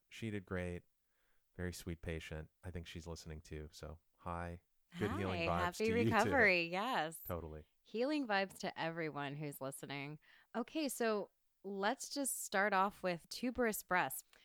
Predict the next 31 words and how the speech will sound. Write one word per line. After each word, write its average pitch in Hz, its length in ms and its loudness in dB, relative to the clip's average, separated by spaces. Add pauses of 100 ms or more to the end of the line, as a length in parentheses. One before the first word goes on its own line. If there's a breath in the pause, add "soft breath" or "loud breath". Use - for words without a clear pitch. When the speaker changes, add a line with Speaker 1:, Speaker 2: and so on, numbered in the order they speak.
(120 soft breath)
Speaker 2:
I 180 40 -6
wonder 330 260 2
if 427 120 -4
I 359 60 2
came 330 220 -2
across 285 340 -4
a 247 60 -2
patient. 233 540 -6 (340)
I'm 202 180 4
sure 170 260 0
I 143 100 2
have. 147 360 2
I 185 100 2
Speaker 1:
It's 156 160 0
Speaker 2:
j-, 156 60 -2
I 170 40 2
Speaker 1:
not 175 80 0
Speaker 2:
just 180 180 0
Speaker 1:
super 135 240 0
common. 85 540 -6 (180)
Much 120 380 -4
more 135 120 0
common 107 380 -4
is 92 180 -6
just 90 500 -4 (300)
drooping 90 440 -4
breasts 85 600 -6
or 85 380 -4 (260)
large 90 500 0
and 101 140 -6
heavy 107 460 -6